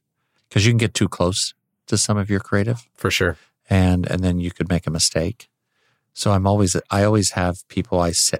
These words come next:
Speaker 1: I do a soundboard on relative to these ideas. When we first did People Matter, I got a, I got, I had anxiety.
Speaker 2: Of course.
Speaker 1: <laughs> Anxi-, and I was like, "Oh, this could happen, that, oh, someone could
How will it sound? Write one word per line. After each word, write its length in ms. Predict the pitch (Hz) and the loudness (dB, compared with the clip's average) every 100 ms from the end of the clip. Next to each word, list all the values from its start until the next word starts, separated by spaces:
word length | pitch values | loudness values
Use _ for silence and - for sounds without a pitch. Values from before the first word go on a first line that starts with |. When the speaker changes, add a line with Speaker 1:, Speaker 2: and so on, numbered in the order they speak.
| - | -6
Speaker 1:
I 160 | 90 87 | -4 -4
do 220 | - 85 | -2 -2
a 40 | |
soundboard 600 | 87 - 85 87 87 87 | 0 0 0 -2 0 0
on 280 | 87 87 101 _ _ _ - | 0 -2 -4 _ _ _ -4
relative 380 | 98 95 - 87 | 0 0 -2 -6
to 80 | - | -2
these 220 | 90 82 87 | -2 0 0
ideas. 500 | 85 87 90 101 - | 0 0 0 0 0
When 100 | 95 | 0
we 100 | 87 | 0
first 320 | - 95 - | 0 -2 0
did 160 | - - | -4 -2
People 280 | 90 90 | -2 0
Matter, 420 | 82 85 90 104 104 _ _ _ - | 0 2 2 2 0 _ _ _ -4
I 120 | 98 | 0
got 160 | 98 90 | 2 0
a, 100 | - - | -4 -6
I 100 | 92 | -4
got, 200 | 92 92 | -2 -2
I 100 | 90 98 | -2 -2
had 100 | 90 | 0
anxiety. 720 | 85 92 76 80 82 95 117 _ _ _ - | -2 -2 -2 -2 0 0 -2 _ _ _ -4
Speaker 2:
Of 100 | 110 | -4
course. 360 | - 104 165 - | 0 2 0 -2
Speaker 1:
<laughs> 200 | 156 - | -4 2
Anxi-, 320 | 147 - - _ - - - | 0 2 -8 _ -18 -16 -12
and 460 | - 113 107 101 101 | 0 2 2 2 2
I 80 | 95 | 0
was 160 | 90 | 0
like, 160 | 92 85 - | -2 -2 0
"Oh, 120 | 107 | 0
this 200 | 110 117 | 2 0
could 160 | 104 95 | 0 -2
happen, 320 | 92 90 90 | -2 -2 -2
that, 200 | 101 101 - | 0 0 0
oh, 220 | 101 85 | 0 0
someone 340 | - 113 113 | -2 -2 -2
could 180 | - 87 | -2 -8